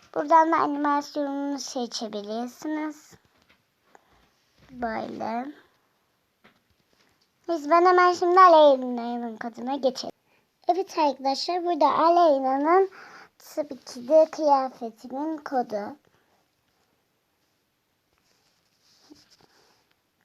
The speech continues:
Böyle. Bu, bu arkadaşlar bu kıyafet kodları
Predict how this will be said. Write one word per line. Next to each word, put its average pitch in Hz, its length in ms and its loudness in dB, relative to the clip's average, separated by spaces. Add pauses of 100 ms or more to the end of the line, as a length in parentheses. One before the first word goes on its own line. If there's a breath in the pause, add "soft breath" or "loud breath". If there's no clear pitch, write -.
(520)
Böyle. 277 760 -4 (1160 soft breath)
Bu, 370 480 4
bu 381 420 0 (2000)
arkadaşlar 330 580 0 (540)
bu 403 320 0
kıyafet 349 720 0
kodları 277 1040 -2